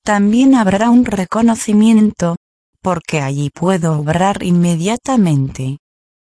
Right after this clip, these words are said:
Su voluntad es obediente y completamente subordinada a mí. Por lo tanto, no se pondrá ningún obstáculo en el camino de esta parte, porque quien me busca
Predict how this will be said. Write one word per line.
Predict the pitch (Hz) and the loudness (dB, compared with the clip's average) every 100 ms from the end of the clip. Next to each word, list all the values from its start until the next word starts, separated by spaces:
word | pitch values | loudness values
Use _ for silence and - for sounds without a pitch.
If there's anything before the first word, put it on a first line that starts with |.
| _ _ _ | _ _ _
Su | - - 202 185 | -6 -2 -2 -2
voluntad | 190 196 190 - 160 147 | 0 2 2 2 -2 -2
es | 175 180 - | -4 -4 -2
obediente | 156 156 147 180 170 151 - | -2 -2 0 0 2 0 -2
y | 156 143 - | -6 -8 -6
completamente | 160 151 180 202 - 165 160 156 - 196 | -4 -4 -4 -4 -2 0 2 0 -2 -4
subordinada | - 208 185 175 175 160 170 190 143 156 | 0 0 0 -2 -2 0 0 0 -2 -4
a | - 143 | -4 -2
mí. | 135 123 - _ _ _ _ | 0 -2 -6 _ _ _ _
Por | 202 196 | -4 -2
lo | 180 | -4
tanto, | 160 - 190 156 - 127 - _ _ - | -4 -2 0 0 -4 -10 -10 _ _ -2
no | 233 | 0
se | 220 - 180 | 0 -4 -6
pondrá | - 165 151 170 190 208 | -2 0 0 0 0 2
ningún | 165 151 196 247 | 2 2 4 4
obstáculo | 220 - - 165 156 - 165 156 202 | 2 -2 -4 -4 -4 -4 -4 -2 0
en | 226 | 0
el | 185 180 | 0 -2
camino | 208 196 202 190 196 | 0 2 4 4 2
de | 202 208 | 0 0
esta | 202 - 160 | -2 -4 -4
parte, | 147 135 - _ 147 143 _ _ _ - | -4 -6 -8 _ -6 -6 _ _ _ -10
porque | - 180 - 208 | -8 -6 -4 -6
quien | - 233 247 220 | -2 2 4 4
me | 185 | 4
busca | 175 180 190 - 160 160 | 0 -2 -4 -4 -2 -2